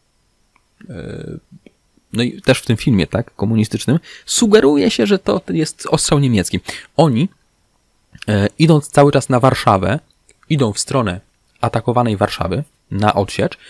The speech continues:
są okrążeni przez Sowietów. E, w okrążeniu jest konieczność rozwiązania oddziału. Gdyby oni tego oddziału nie rozwiązali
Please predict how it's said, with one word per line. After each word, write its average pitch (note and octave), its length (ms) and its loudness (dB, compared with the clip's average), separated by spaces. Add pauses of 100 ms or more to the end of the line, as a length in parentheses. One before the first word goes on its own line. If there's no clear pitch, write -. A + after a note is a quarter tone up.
są - 220 0
okrążeni B2 440 -2
przez - 160 -6
Sowietów. - 420 -4 (380)
E, G#2 160 -2
w - 140 -16
okrążeniu C#3 920 4 (520)
jest C#3 280 -2
konieczność D3 800 2
rozwiązania A2+ 480 0
oddziału. B2+ 360 0
Gdyby F#2 260 -4
oni C3+ 320 -2 (140)
tego A#2 200 -2
oddziału A2+ 360 0
nie D3 220 2
rozwiązali A#2+ 680 0